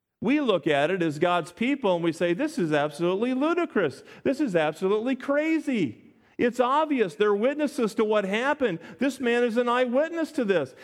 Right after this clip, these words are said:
His parents come in and say he's been, he's been blind from birth.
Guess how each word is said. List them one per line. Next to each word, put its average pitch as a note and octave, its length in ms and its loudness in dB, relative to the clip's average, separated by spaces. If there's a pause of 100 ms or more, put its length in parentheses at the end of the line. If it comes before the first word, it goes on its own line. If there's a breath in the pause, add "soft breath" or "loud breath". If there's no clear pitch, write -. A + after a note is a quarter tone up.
(140)
His A#3 200 0
parents D4+ 460 -2
come A3+ 220 0
in G#3+ 140 0
and G#3 80 -2
say A3+ 160 0
he's A3 160 -2
been, G#3+ 340 0 (180 loud breath)
he's A3 180 0
been G#3 220 0
blind B3 460 2
from B3+ 180 0
birth. G3 500 0